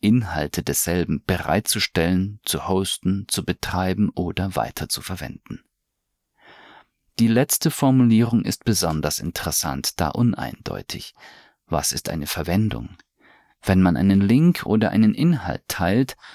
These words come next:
muss jetzt jeder mit einem Strafverfahren rechnen, der Inhalte von Kompakt teilt? Nur mit oder auch ohne Logo?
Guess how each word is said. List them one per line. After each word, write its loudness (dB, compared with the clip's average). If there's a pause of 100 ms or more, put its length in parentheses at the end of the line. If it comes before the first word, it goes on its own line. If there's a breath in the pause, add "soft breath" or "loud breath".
(120 loud breath)
muss 4
jetzt -2
jeder 4
mit 2
einem 4
Strafverfahren -2
rechnen, 0
der -4
Inhalte 0
von -8
Kompakt -8
teilt? -6 (640 loud breath)
Nur 6
mit 2
oder -4
auch -2
ohne 4
Logo? -2